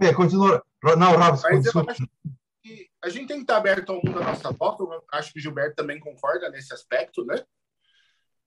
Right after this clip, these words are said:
Speaker 2: Mas a gente tem que, sim, focar uma coisa só. Igual o nosso colega da Arcano Arconorum, que eu não sei o nome,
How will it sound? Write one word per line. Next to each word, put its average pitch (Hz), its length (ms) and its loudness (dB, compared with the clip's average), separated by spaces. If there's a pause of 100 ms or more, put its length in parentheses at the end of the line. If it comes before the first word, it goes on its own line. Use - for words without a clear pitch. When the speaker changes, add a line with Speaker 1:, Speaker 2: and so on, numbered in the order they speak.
(140)
Speaker 2:
Mas 226 240 0
a 226 40 -2
gente 240 280 -6
tem 240 160 2
que, - 60 -14
sim, 208 340 -6 (220)
focar 196 420 -2
uma 202 180 -8
coisa 190 260 -2
só. 135 340 -8 (640)
Igual 185 340 2
o 196 40 -2
nosso 180 260 -4
colega 160 520 -4 (120)
da 135 540 -4 (120)
Arcano 151 280 -6
Arconorum, 139 480 -4
que 135 100 -10
eu 147 60 -6
não 143 160 -10
sei 139 160 -6
o 127 40 -8
nome, 131 360 -10